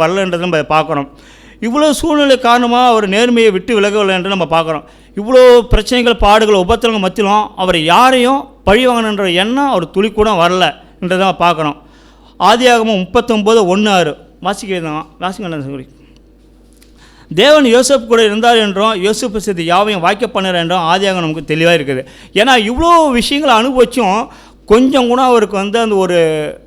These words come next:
ஒரு துளி கூட ஒருத்தங்களை பழி வாங்கணும்ன்ற ஒரு எண்ணம் வரலன்னும் போது, அப்ப தேவன் தான் இந்த அளவுக்கு இவரை வழிநடத்தி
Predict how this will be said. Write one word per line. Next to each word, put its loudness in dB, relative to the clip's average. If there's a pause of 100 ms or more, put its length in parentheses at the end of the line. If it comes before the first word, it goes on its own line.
(240)
ஒரு -6
துளி -6
கூட -2
ஒருத்தங்களை -6
பழி 0
வாங்கணும்ன்ற -2
ஒரு -2
எண்ணம் -2
வரலன்னும் -2
போது, -2 (260)
அப்ப 2
தேவன் 2
தான் 2
இந்த -2
அளவுக்கு 0
இவரை 0
வழிநடத்தி -2